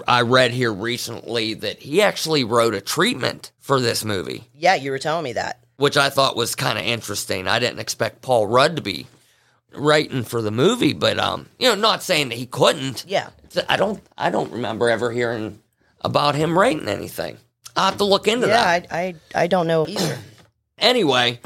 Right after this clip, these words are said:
Speaker 1: uh, recently a new photo hit the internet of a crew shirt. It, the guy's standing there, and it's a picture of the back of the t-, of the t-shirt.
Speaker 2: Yeah.
Speaker 1: The shirt shows Ant-Man's helmet, and it's broken.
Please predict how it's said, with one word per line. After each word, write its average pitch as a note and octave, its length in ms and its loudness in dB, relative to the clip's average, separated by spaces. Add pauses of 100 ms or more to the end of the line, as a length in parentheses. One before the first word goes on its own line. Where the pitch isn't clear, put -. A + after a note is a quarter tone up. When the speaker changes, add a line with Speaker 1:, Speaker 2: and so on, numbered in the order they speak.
(420)
Speaker 1:
uh, C3+ 200 2
recently G#3+ 520 4
a D3+ 60 4
new E3 180 2
photo C#3 680 2
hit C3+ 280 -6
the A#2+ 180 -6
internet A2 480 -8
of G#2 140 -6
a F#2+ 60 -10
crew C#3+ 380 -4
shirt. C#3 460 0 (600)
It, B2+ 200 -6
the C3+ 120 0
guy's C3+ 340 2
standing C3 460 2
there, B2+ 320 2
and A2 200 -8 (100)
it's A2 220 -6
a A#2 60 -10
picture C3+ 340 -6
of A#2+ 80 -4
the G#2 60 -4
back A#2 300 0
of G#2+ 80 -8
the G2 80 -6
t-, A2 300 -12
of G#2+ 140 -10
the F#2+ 80 -14
t-shirt. B2 720 -6
Speaker 2:
Yeah. C3+ 340 4 (420)
Speaker 1:
The B2+ 120 -8
shirt G#3+ 460 2
shows E3 600 2 (160)
Ant-Man's D3 640 2
helmet, B2 600 -2 (420)
and A#2+ 200 0
it's - 140 -14
broken. A#2 600 -2